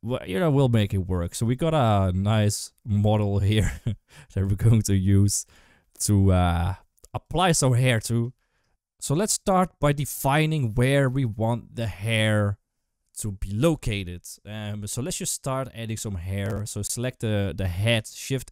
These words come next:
A, and let's go to curve and empty hair. Now let's go to sculpt mode, and we'll be able to add new hair. Let's go with the density brush, and we can now just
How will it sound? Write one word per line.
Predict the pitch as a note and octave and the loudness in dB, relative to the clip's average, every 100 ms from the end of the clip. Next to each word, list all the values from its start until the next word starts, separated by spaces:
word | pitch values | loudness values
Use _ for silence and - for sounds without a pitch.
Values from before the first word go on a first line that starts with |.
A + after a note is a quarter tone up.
| A2+ | -2
A, | A2 G#2+ G#2 - _ _ _ _ _ _ _ G#2+ | -2 0 -4 -10 _ _ _ _ _ _ _ -4
and | G#2 G2+ G2+ | -2 0 0
let's | G2+ | -2
go | A2 G#2 | 0 -2
to | - G#2 G2 F#2+ _ | -2 -2 -2 -4 _
curve | - G#3+ G#3 G3 - | 0 2 2 -2 -6
and | - C3+ - | -8 -8 -6
empty | C#3+ C3+ - B2 | -6 -6 -4 -2
hair. | A#2+ C#3 F#2 C#2 - _ _ - | 0 0 -2 -10 -18 _ _ -14
Now | A2 A2 | -10 -6
let's | C#3 B2+ | -6 -4
go | B2 | -6
to | A2 | -6
sculpt | - - G#3 G#3 G3 | -8 -6 -2 -2 -2
mode, | F#3+ F#3 - _ _ _ _ _ | -6 -6 -10 _ _ _ _ _
and | D3+ D3+ B2 | 2 4 4
we'll | B2 C#3+ | 2 2
be | C#3 A#2 | 2 2
able | A#2 A2 | 2 0
to | - A2 - | -2 -4 -4
add | A#2+ G#2+ G#2 - | -2 0 0 -2
new | G2 G2+ | -2 -2
hair. | F2+ F#2 F#2 F#2 F2+ | -2 -2 -2 -2 -4
Let's | G#2+ - | -6 -4
go | A2+ | -4
with | G#2 | -4
the | F#2 - | -6 -6
density | G#2+ G#2+ G2+ - G#2+ | -6 -6 -10 -14 -14
brush, | A2 G#2 G#2+ - _ _ _ _ _ _ _ _ - - | -10 -10 -10 -14 _ _ _ _ _ _ _ _ -20 -8
and | G#2+ G#2 G#2 G2+ G2 G2+ G2+ G2 - - _ _ - | -2 0 2 0 0 0 -2 -2 -6 -8 _ _ -4
we | A2 | -2
can | - | 0
now | G2+ G2 | 0 0
just | G2 - | -2 -6